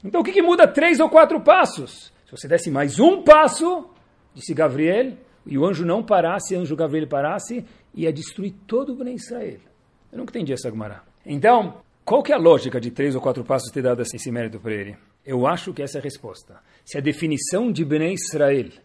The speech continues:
é Netzach, é eternidade, é não ser limitado, o que nos faz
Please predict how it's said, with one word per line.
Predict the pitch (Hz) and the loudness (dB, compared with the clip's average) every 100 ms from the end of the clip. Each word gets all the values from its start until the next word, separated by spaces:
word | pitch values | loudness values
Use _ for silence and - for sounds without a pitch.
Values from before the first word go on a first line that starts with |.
| _ _ _ _ _ _ _ _ | _ _ _ _ _ _ _ _
é | 147 | -4
Netzach, | 131 131 180 - 143 139 - _ | 0 0 -2 -6 -10 -10 -18 _
é | 151 | -2
eternidade, | 131 127 156 156 143 131 117 156 160 120 143 - _ | -2 -2 -4 -4 -4 -4 -2 -4 -6 -10 -12 -16 _
é | 135 131 | -6 -4
não | 131 143 190 | -2 -2 -4
ser | - - 160 165 | -8 -6 -6 -4
limitado, | 147 147 139 120 - 151 156 131 156 _ _ _ _ _ _ | -6 -6 -6 -6 -8 -8 -8 -10 -14 _ _ _ _ _ _
o | - | -12
que | - 165 - | -8 -8 -6
nos | 180 190 180 - | -4 -4 -4 -2
faz | 180 214 | 2 2